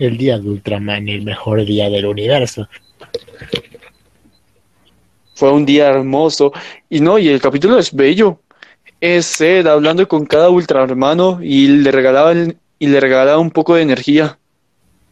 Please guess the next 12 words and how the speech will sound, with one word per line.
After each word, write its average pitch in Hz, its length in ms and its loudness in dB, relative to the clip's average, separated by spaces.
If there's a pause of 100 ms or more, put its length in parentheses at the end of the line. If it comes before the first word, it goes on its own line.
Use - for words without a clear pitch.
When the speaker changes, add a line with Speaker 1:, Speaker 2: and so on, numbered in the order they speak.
(380)
Speaker 1:
Para 120 240 0
dar 135 260 0
su 139 140 -2
mensaje. 127 540 -2 (720)
Así 165 240 -4
que 160 260 -2 (120)
todos 165 340 0
hagamos 156 440 -2
un 151 100 -4
Ultra 151 260 -4
Cross 160 320 -4
Touch. - 380 -6